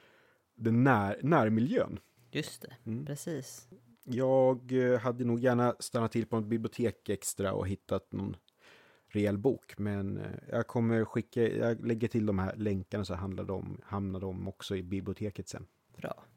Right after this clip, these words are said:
Speaker 2: för jag, eh, skulle gärna läsa lite mer om det här
Speaker 1: Mm.
Speaker 2: också, för jag har inte hört alls om.
Speaker 1: Nej, så, eh, sen så verkar det som att, eh, hon, hjortkvinnan, har fångats upp lite grann av populärkulturen.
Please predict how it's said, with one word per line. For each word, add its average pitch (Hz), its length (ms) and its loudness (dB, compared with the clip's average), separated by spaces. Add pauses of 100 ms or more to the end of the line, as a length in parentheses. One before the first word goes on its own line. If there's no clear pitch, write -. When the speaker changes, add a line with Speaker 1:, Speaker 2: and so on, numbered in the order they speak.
(140)
Speaker 2:
för 143 100 -4
jag, 151 480 0 (120)
eh, 139 60 -2
skulle - 260 -4
gärna 131 300 2
läsa 131 300 -2
lite 113 340 -2
mer 131 220 -4
om 117 120 -6
det - 80 -6
här 120 120 2
Speaker 1:
Mm. 208 160 8
Speaker 2:
också, - 240 -12 (260)
för 139 80 -10
jag 135 140 -8
har 135 200 -8 (280)
inte 139 320 -6
hört 131 320 2
alls 151 320 -2
om. - 120 -10 (160)
Speaker 1:
Nej, 151 280 -4 (100)
så, - 240 -4
eh, 143 100 4
sen 160 200 8
så 170 260 10
verkar 151 340 8
det 143 60 8
som 135 200 8
att, 127 220 4
eh, 123 200 10
hon, 120 640 4
hjortkvinnan, 131 560 4
har 113 140 6
fångats 117 400 2
upp 127 200 4
lite 110 180 -2
grann 107 180 4
av 107 80 2
populärkulturen. 107 1200 2